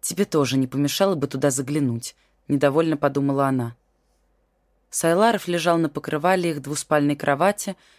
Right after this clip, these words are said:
прямо в одежде, и так внимательно её разглядывал, что Заре стало не по себе. Она быстро осмотрела себя, чтобы убедиться, что Асват не оставил нигде никаких отпечатков, которые могли бы сообщить Имрану,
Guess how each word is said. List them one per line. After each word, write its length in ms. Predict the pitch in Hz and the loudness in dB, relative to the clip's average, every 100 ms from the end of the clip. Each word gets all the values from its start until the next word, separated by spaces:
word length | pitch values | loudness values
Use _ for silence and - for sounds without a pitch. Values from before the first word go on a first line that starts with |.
| _ | _
прямо 300 | - 202 208 | 0 2 4
в 40 | 160 | 2
одежде, 520 | 156 165 226 185 196 | 2 2 0 0 -2
и 20 | |
так 260 | - 202 - | 0 -4 -2
внимательно 560 | 175 185 185 170 165 | 0 0 0 -2 0
её 200 | 165 165 | 0 0
разглядывал, 760 | 165 147 190 240 196 160 143 127 _ _ _ _ - | 0 0 0 0 0 -2 -4 -4 _ _ _ _ -16
что 240 | - 185 | -6 -2
Заре 280 | 175 220 202 | 2 2 0
стало 280 | - 202 196 | 2 2 2
не 160 | 196 | -2
по 100 | 190 | -2
себе. 480 | - 226 170 131 120 _ _ _ _ _ _ _ _ _ _ | -4 -6 -2 -4 -4 _ _ _ _ _ _ _ _ _ _
Она 200 | - 165 | -2 0
быстро 400 | 156 190 - 170 | 2 -2 0 0
осмотрела 580 | 170 - 160 196 247 226 | 0 0 -2 2 2 2
себя, 300 | - 151 147 | 0 0 0
чтобы 340 | 143 151 147 156 | 0 -6 -4 -6
убедиться, 760 | 151 165 214 254 - 165 139 _ _ _ | -4 -4 0 0 0 -4 -6 _ _ _
что 240 | - 185 | -2 2
Асват 400 | 180 - 196 - | 2 4 2 2
не 80 | 202 | 0
оставил 480 | 208 - 214 160 143 | 0 2 2 4 2
нигде 320 | 143 151 185 | 2 2 0
никаких 480 | 202 190 175 170 - | 0 0 -4 -6 -16
отпечатков, 800 | - - - 214 160 - 127 - _ _ | -12 -8 0 0 0 -4 -14 -16 _ _
которые 400 | - 147 156 147 | -8 0 4 4
могли 300 | 151 151 160 | 4 2 0
бы 100 | 151 | 0
сообщить 520 | - 156 156 - 143 143 | 2 0 0 -6 -2 0
Имрану, 480 | 143 214 226 135 | 2 4 4 0